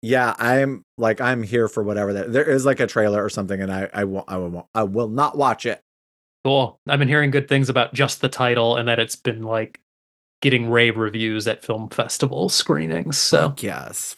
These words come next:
Speaker 1: Fuck yes.
Speaker 2: Now,
Speaker 1: Yes.
Speaker 2: speaking of trailers and film festival screenings, I have to bring something up 'cause it's sort of the inverse. We just saw the trailer for the movie we saw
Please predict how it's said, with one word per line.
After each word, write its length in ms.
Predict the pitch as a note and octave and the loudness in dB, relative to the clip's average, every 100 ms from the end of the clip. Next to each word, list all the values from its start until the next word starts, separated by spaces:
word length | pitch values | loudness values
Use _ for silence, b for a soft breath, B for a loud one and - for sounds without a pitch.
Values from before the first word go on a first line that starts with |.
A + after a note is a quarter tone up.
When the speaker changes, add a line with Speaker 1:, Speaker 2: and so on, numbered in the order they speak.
| D#3 | -2
Speaker 1:
Fuck 680 | D#3+ D#3+ E3 E3 D#3+ D#3 | 2 2 2 0 -2 -4
yes. 760 | D#3+ D3+ C3 G#2+ E2+ - - - _ _ - | -4 -2 0 -2 -4 -8 -8 -10 _ _ -6
Speaker 2:
Now, 680 | D#3+ F#3 E3+ D3+ C#3 B2+ - _ _ | 2 4 4 4 4 2 -6 _ _
Speaker 1:
Yes. 340 | A#2 B2+ A#2+ G2 | 0 2 2 2
Speaker 2:
speaking 240 | C4 D#4 D4 | 2 4 4
of 100 | F#3+ | 2
trailers 760 | - A3 G#3 A3+ B3 C4 C4+ | 0 2 4 4 4 4 2
and 220 | - D#3+ C#3 | 2 -2 2
film 260 | G3 F#3 | 2 2
festival 400 | G3 G3+ - B3 | 2 0 0 -2
screenings, 580 | - - D#3 B2 B2+ C3+ | -2 0 0 2 -2 -2
I 80 | D3+ | -2
have 200 | D3 D#3+ | 0 -2
to 80 | E3 | 0
bring 220 | E3+ F3 | 0 0
something 380 | C#3+ F3 C#3+ D#3 | 0 0 2 4
up 160 | D3 C#3+ | 2 2
'cause 180 | D3 C3+ | -4 -4
it's 140 | C#3 | -6
sort 280 | - E3+ E3+ | -2 2 4
of 100 | D3 | 4
the 120 | C#3+ | 2
inverse. 500 | D3+ D3 C3+ G#2+ - - B B - | 2 2 2 -2 -6 -14 B B -4
We 380 | C#3 C#3 D4 E4 | 0 2 4 4
just 240 | C4+ - | 4 4
saw 180 | A3 G#3 | 4 4
the 80 | F3 | 2
trailer 640 | F#3 F3+ D#3 D3+ E3+ F#3 _ _ - | 2 4 4 4 2 -2 _ _ -4
for 100 | C3+ | 0
the 80 | |
movie 300 | C3 C3+ C3 | 2 2 2
we 140 | B2+ B2+ | 0 0
saw 400 | C3+ B2+ C3 | 2 2 0